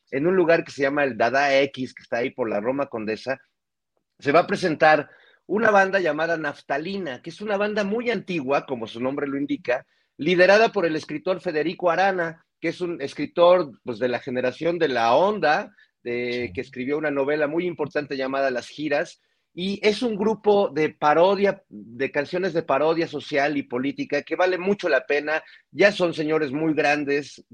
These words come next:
Speaker 1: como Paul McCartney, así que les recomiendo que vayan a verlos porque es, es importante. Y el próximo dos y tres,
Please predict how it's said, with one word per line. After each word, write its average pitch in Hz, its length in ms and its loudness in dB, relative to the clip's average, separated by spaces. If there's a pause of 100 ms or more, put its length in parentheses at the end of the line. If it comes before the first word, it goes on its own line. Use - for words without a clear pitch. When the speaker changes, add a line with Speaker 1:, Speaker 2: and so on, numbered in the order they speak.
(120)
Speaker 1:
como 131 280 -2
Paul 143 180 -2
McCartney, 139 500 -2
así 131 180 -6
que 135 100 -10
les 127 140 -2
recomiendo 135 480 -4
que 127 80 -2
vayan 156 320 0
a 123 60 -2
verlos 131 320 0
porque 110 440 -8
es, 127 280 -4
es 123 160 -4
importante. 127 640 -2 (320)
Y 202 380 2 (240)
el 202 120 4
próximo 233 440 4
dos 220 160 4
y 214 80 -6
tres, 220 400 0